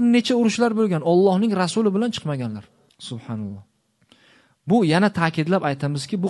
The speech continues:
qo'rqqanimizdan, bu yerda yashayotganimiz uchun, bularni tarafini olib aytmayapmiz. Bu haqiqat bo'lgani uchun aytyapmiz. Islomning maqsadi shu, ruhi shu.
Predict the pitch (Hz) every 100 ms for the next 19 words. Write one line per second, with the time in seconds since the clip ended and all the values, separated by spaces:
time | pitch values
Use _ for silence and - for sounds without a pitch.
0 | - 165 165 165 - - 156 156 156 147
1 | 123 127 139 135 135 - _ _ - 139
2 | 170 165 180 160 147 156 139 156 151 147
3 | 143 143 - 151 147 139 - _ 151 165
4 | 160 170 160 160 151 160 151 165 170 143
5 | 139 160 190 214 294 208 117 - _ _
6 | _ _ _ _ 185 233 160 165 175 165
7 | 240 240 240 226 170 135 127 113 110 104
8 | 104 - _ _ _ _ _ - - 170
9 | 185 196 269 190 151 160 - 190 240 -
10 | 233 147 151 170 220 -